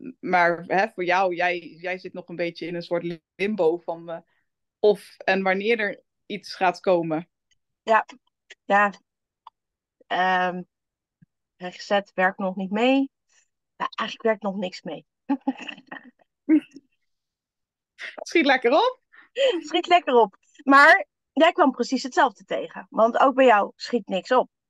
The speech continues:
Speaker 2: Want je hebt daadwerkelijk contact gehad met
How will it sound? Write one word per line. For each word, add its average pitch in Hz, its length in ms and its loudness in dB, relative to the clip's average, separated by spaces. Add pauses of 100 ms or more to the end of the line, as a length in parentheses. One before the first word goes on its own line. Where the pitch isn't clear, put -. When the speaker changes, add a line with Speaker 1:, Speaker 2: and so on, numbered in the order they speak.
(680)
Speaker 2:
Want 262 520 2 (160)
je 269 120 0
hebt 269 200 2
daadwerkelijk 302 920 -2 (400)
contact 240 600 -4
gehad 262 640 -2 (880)
met 254 440 -4